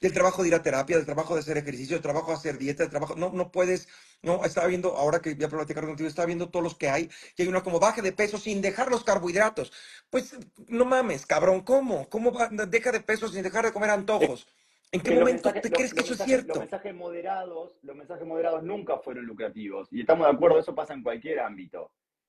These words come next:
Speaker 2: ¿sí?
Speaker 1: Correcto.
Speaker 2: Siempre tiene que llamar la atención, estar en rojo, grande, aviso, y tener una fecha o un plazo para que se concrete.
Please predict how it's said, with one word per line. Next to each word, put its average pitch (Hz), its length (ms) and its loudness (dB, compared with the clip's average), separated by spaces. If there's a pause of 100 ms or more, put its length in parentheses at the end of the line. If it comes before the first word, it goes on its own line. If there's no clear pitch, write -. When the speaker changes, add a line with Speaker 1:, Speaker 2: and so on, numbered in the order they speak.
Speaker 2:
¿sí? 107 80 -8
Speaker 1:
Correcto. 147 320 -6 (120)
Speaker 2:
Siempre 151 280 0
tiene 151 180 -4
que 135 140 -4
llamar 139 300 -6
la 139 60 0
atención, 165 560 -2
estar 143 280 -12
en 143 140 -12
rojo, 160 480 -8
grande, 151 440 -8
aviso, 156 460 -10
y 151 60 -12
tener 135 240 -14
una 139 240 -14
fecha 147 460 -8
o 131 40 -2
un 135 180 -10
plazo 139 600 -6 (540)
para 117 240 -2
que 113 80 -6
se 117 100 -4
concrete. 113 460 -4